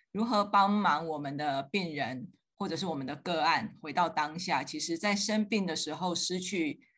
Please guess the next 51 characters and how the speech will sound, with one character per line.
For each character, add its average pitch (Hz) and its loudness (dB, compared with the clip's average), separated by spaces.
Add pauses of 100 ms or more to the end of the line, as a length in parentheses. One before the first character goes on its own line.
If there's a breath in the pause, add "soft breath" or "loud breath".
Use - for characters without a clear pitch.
(120)
这 180 -6
个 156 -6
控 208 2
制 196 0
力 175 0
跟 170 -4
掌 127 -2
控 180 -2
感 113 -6
的 110 -10
时 123 -8
候， - -8 (120 soft breath)
我 175 -6
们 156 -8
会 185 -4
担 175 0
心 175 -6
未 160 -2
来， 78 -6
或 180 -6
者 147 -6
是 160 -4
一 165 -2
直 160 -8
回 143 -8
想 156 -4
我 135 -4
们 127 -6
还 127 -10
没 175 -6
有 180 -4
生 185 -2
病 202 0
或 196 2
没 180 0
有 160 -2
出 - -10
状 202 0
况 180 -2
的 147 -8
时 139 -6
候 151 -6
的， 123 -10 (340 loud breath)
的 170 -8
情 156 -8
形。 165 -6
所 202 -4
以， 190 -2 (920 soft breath)
呃， 175 -6
能 175 0
够 202 4